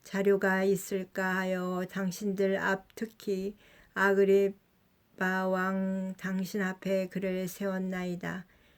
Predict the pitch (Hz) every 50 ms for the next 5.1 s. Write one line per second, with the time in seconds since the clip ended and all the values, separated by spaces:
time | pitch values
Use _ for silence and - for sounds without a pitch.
0 | _ _ _ _ - - 202 196 196 196 196 - 208 202 190 202 202 190 - _
1 | 208 196 196 202 202 196 196 190 190 196 202 196 - - 220 202 - 208 196 190
2 | 190 196 196 196 185 190 185 - 196 185 185 185 185 185 - 180 190 196 190 -
3 | 196 190 190 180 180 180 - 196 190 190 190 190 190 185 185 185 190 175 180 -
4 | - 208 190 185 185 190 185 202 202 190 190 190 190 190 190 196 196 202 202 196
5 | 196